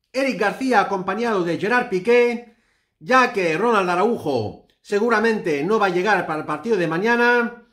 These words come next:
Lateral derecho estará el americano Dest y lateral izquierdo Jordi Alba. En el centro del campo estará Sergio Busquets, acompañado de Pedri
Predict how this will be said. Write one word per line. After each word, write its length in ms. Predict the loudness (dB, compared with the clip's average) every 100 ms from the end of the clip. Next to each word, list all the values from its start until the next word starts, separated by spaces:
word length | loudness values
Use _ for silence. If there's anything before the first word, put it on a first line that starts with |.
| _ _ _ _
Lateral 500 | -2 0 2 2 4
derecho 460 | 4 4 4 2 -4
estará 840 | -4 -4 0 2 2 -2 -6 -12 -8
el 100 | -4
americano 640 | -2 -2 -4 -2 0 2
Dest 540 | 4 6 6 2 -10 -20 _ _ _ -6
y 80 | 0
lateral 400 | 0 2 0 0
izquierdo 580 | -4 -2 0 2 0 2
Jordi 320 | 0 2 2
Alba. 640 | 2 2 0 -2 -6 -14 _ _ _ _ _ _
En 120 | 2 2
el 100 | 4
centro 340 | 0 2 2
del 160 | 2 2
campo 340 | -2 0 -2
estará 760 | -2 0 2 2 2 -2 -6 -16 _ _
Sergio 380 | -4 0 0 0
Busquets, 840 | -2 -4 0 2 2 0 -6 -20 _ _ _ -6
acompañado 840 | -4 0 0 0 -2 0 2 2
de 100 | 2
Pedri 800 | 2 2 2 2 0 0 -4 -14